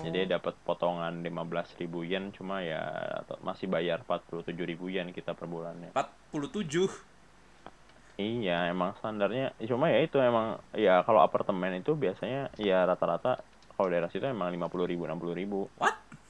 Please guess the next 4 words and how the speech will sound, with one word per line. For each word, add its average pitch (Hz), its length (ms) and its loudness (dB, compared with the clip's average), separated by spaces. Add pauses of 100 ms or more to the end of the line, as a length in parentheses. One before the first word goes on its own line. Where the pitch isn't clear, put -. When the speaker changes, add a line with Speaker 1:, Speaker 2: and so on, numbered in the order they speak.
(960)
Speaker 1:
Iya, 117 480 0
itu 127 240 -6
standar 113 480 -2
di 92 240 -4